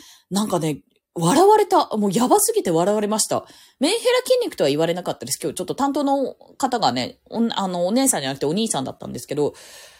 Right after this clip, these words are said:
やべえって。<laughs> なんかもう、いやー、息苦しくて、ずっとなんか背中多分ガチガチになっちゃって、なんか息うまく吸えなくてって話をしたら、まあそっちを中心に上半身じゃあ矯正入れましょうかってやってたんだけど、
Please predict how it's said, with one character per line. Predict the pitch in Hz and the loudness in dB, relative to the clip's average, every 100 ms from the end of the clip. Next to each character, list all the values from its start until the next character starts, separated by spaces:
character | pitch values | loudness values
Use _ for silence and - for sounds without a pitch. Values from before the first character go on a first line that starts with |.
| _ _ - | _ _ -8
や | 160 254 294 | -2 2 4
べ | 190 453 | 6 6
え | 480 | 6
っ | |
て。 | - - - - 262 - 339 | 0 0 2 2 2 2 -2
<laughs> | - - - - - - | -4 -12 -12 -16 -18 -4
な | 254 | -2
ん | |
か | 233 | 0
も | 226 233 | -2 -2
う、 | 233 | -2
い | |
や | 269 | -2
ー、 | 277 269 262 | -2 -2 -2
息 | - 262 359 | -4 -6 -2
苦 | 392 466 | 0 0
し | 480 | -2
く | - 359 | -4 -4
て、 | - 294 | -2 -2
ず | - | -4
っ | - | -8
と | 392 | -4
な | 427 | -4
ん | 440 | -2
か | - 320 | -2 -2
背 | 320 | -2
中 | 294 302 359 | -6 -6 -4
多 | 359 | -2
分 | 269 | -2
ガ | 254 | -4
チ | 247 | -4
ガ | - | -8
チ | 359 | -8
に | 359 | -8
な | 403 | -10
っ | |
ち | - | -8
ゃ | 285 | -10
っ | |
て、 | - 294 277 262 254 | -6 -2 -2 -2 -4
な | 254 | -4
ん | |
か | 240 | -4
息 | 269 262 240 | -6 -8 -6
う | 233 - 233 | -6 -8 -4
ま | 254 | -4
く | 247 | -4
吸 | 233 254 | -6 -4
え | 302 | -6
な | 330 | -10
く | - | -6
て | 285 285 | -6 -6
っ | |
て | |
話 | 262 180 180 | -6 -10 -8
を | 175 | -10
し | - | -8
た | 180 | -6
ら、 | 165 160 135 _ _ _ - | -4 -4 -6 _ _ _ -2
ま | 240 | -2
あ | |
そ | 226 | 0
っ | 247 | -2
ち | 277 | -2
を | 214 | -2
中 | 170 | -2
心 | 165 | -4
に | 156 | -6
上 | 160 214 | -2 0
半 | 240 226 | 0 -2
身 | 156 | -4
じ | 139 | -4
ゃ | |
あ | |
矯 | - 180 | -4 -6
正 | 185 | -4
入 | 180 | -6
れ | |
ま | 185 | -6
し | 185 | -8
ょ | |
う | 175 | -10
か | - | -12
っ | |
て | - | -12
や | |
っ | - | -12
て | - | -10
た | 139 | -10
ん | |
だ | 117 | -12
け | - | -8
ど、 | 160 143 | -6 -4